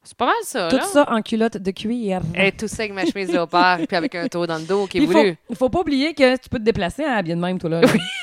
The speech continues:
Speaker 2: On peut nous acheter habillés ainsi.
Speaker 1: <laughs> Ouais, ouais, ouais,
Speaker 2: Je
Speaker 1: ouais.
Speaker 2: promets, je vais me laver la tête, là.
Speaker 1: <laughs> Ouais, c'est ça.
Speaker 2: Mais elle, elle peut rester habillée de même, mais on
Speaker 1: Oui.
Speaker 2: se déplace aussi. Vous pouvez nous acheter.
Speaker 1: Oui.
Speaker 2: On peut aller faire votre party Tupperware
Speaker 1: Oui,
Speaker 2: ou
Speaker 1: on est
Speaker 2: votre, euh, jeu de filles.
Speaker 1: On est des filles faciles.
Speaker 2: On est des,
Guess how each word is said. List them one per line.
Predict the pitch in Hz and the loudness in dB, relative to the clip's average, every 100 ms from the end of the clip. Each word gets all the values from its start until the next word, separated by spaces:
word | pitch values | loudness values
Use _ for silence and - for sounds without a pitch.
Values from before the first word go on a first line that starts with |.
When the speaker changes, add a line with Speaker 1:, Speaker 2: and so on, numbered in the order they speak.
| 679 | -4
Speaker 2:
On | 190 | 0
peut | 196 | 2
nous | 226 208 | 4 2
acheter | 185 285 285 | 0 -2 0
habillés | 214 190 247 - | 0 0 0 2
ainsi. | 202 - | -2 0
Speaker 1:
<laughs> | |
Ouais, | 262 | 4
ouais, | 339 415 349 | 4 4 2
ouais, | 330 | 0
Speaker 2:
Je | 302 | 0
Speaker 1:
ouais. | 285 | 2
Speaker 2:
promets, | 226 247 | 6 8
je | 269 | 8
vais | |
me | 240 | 6
laver | 220 | 6
la | 208 | 6
tête, | 208 247 269 | 6 4 4
là. | 302 359 | 6 4
Speaker 1:
<laughs> | - - - 294 - 381 | 2 -20 -8 -6 2 4
Ouais, | 320 262 190 185 | 4 4 4 4
c'est | 180 | 0
ça. | 180 202 196 - 220 - | 0 -2 -6 -8 -10 -4
Speaker 2:
Mais | 202 208 247 | 2 4 8
elle, | 294 | 8
elle | 277 | 10
peut | 247 | 8
rester | 240 220 | 4 4
habillée | 247 233 214 | 4 4 4
de | |
même, | 214 285 370 | 4 2 4
mais | 262 | 4
on | 190 | 6
Speaker 1:
Oui. | 247 | 4
Speaker 2:
se | 240 | 2
déplace | 277 392 277 | 0 -2 -4
aussi. | 220 - | -6 -6
Vous | 233 | -6
pouvez | 285 | -2
nous | 294 247 | 0 0
acheter. | - - 330 _ - | -2 -4 -6 _ 0
Speaker 1:
Oui. | 240 330 - | 4 4 2
Speaker 2:
On | 214 | -2
peut | 220 294 311 | 0 0 2
aller | 277 226 254 294 | 2 2 0 -2
faire | 254 240 247 | 0 0 0
votre | 220 214 208 | -2 0 -2
party | 196 233 - 285 | 0 -2 -2 -4
Tupperware | 240 226 214 233 254 | 0 0 0 2 6
Speaker 1:
Oui, | 220 | 6
Speaker 2:
ou | 240 | 6
Speaker 1:
on | |
est | 175 | 2
Speaker 2:
votre, | 214 226 | 0 0
euh, | 214 208 | 0 2
jeu | 226 233 | 0 -2
de | 202 | -8
filles. | - 240 240 262 269 | -4 -2 0 0 0
Speaker 1:
On | 165 | 0
est | 190 | 0
des | 202 | -2
filles | - 247 | -2 2
faciles. | 233 - 302 | 0 2 2
Speaker 2:
On | 208 214 | 2 0
est | 220 | -6
des, | 170 | -12